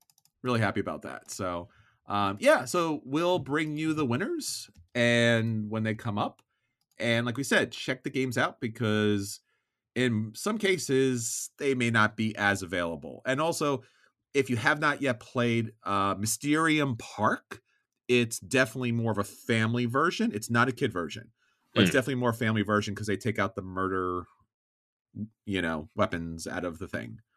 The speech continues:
Speaker 1: So
Speaker 2: That's great.
Speaker 1: it's, it's, it's better as far as that. It's just like, you know, crime, person, place, thing. And it's like, "Oh, okay, smart. Just take out that one element and you're good."
Speaker 2: Yeah, that's good.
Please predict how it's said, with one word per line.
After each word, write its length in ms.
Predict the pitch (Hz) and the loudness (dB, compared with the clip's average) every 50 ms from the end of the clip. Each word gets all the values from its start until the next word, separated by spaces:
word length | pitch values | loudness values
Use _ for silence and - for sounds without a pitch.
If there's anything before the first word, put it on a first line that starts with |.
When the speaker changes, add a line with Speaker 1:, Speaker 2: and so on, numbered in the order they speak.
| _ _ _ _ _ | _ _ _ _ _
Speaker 1:
So 200 | - - - 101 | -14 -8 -2 -2
Speaker 2:
That's 140 | 101 92 80 | -2 0 0
great. 100 | 80 80 | 0 -2
Speaker 1:
it's, 120 | - - 95 | -2 -2 -4
it's, 220 | 90 - - - _ - | -8 -12 -12 -14 _ -10
it's 220 | 95 87 - - - _ | -10 -10 -10 -12 -20 _
better 400 | 120 117 107 98 85 82 82 85 | -2 0 0 0 0 -2 -6 -6
as 100 | 85 - | -8 -6
far 200 | - 95 80 82 | -6 -4 -4 -4
as 100 | 80 - | -4 -6
that. 160 | 90 78 67 | -8 -8 -10
It's 80 | 76 - | -10 -10
just 180 | - 85 - - | -10 -10 -8 -6
like, 180 | 85 80 78 - _ - | -6 -6 -8 -10 _ -10
you 100 | - 90 | -8 -8
know, 220 | 76 71 71 - _ _ - | -8 -8 -10 -12 _ _ -8
crime, 600 | - 156 160 165 165 165 165 165 156 151 147 113 _ _ _ _ _ _ _ | -2 0 2 4 4 4 4 2 0 -4 -8 -10 _ _ _ _ _ _ _
person, 540 | - 127 123 120 117 - 120 107 107 104 101 | -2 0 0 0 0 0 0 0 0 0 -2
place, 400 | - - 104 101 101 98 - - | -2 0 2 2 2 0 -2 -2
thing. 240 | - 90 82 80 80 | -2 -2 -2 -2 -4
And 80 | 101 110 | -8 -8
it's 80 | 110 | -6
like, 100 | 160 - | 0 4
"Oh, 200 | 320 339 185 180 | 4 4 4 2
okay, 320 | 220 - - 110 113 117 113 - | 0 0 2 0 0 0 -4 -8
smart. 420 | - - - 170 180 156 - - | -12 -8 -2 0 2 2 2 0
Just 140 | - 113 - | -4 -6 -4
take 120 | 143 127 | -2 0
out 140 | 131 123 117 | 0 0 2
that 160 | 120 113 - | 0 0 0
one 140 | 107 110 104 95 | 0 0 0 0
element 340 | 92 87 87 90 92 - | -2 -4 -4 -6 -8 -8
and 80 | - 90 | -8 -8
you're 100 | 92 90 | -8 -6
good." 240 | - 90 78 - - _ _ _ _ _ _ _ _ - | -4 -6 -6 -6 -10 _ _ _ _ _ _ _ _ -2
Speaker 2:
Yeah, 180 | 95 85 - - _ _ _ _ _ _ | 0 0 0 -2 _ _ _ _ _ _
that's 200 | - 85 80 - | -8 -8 -8 -8
good. 160 | - 80 76 | -8 -12 -12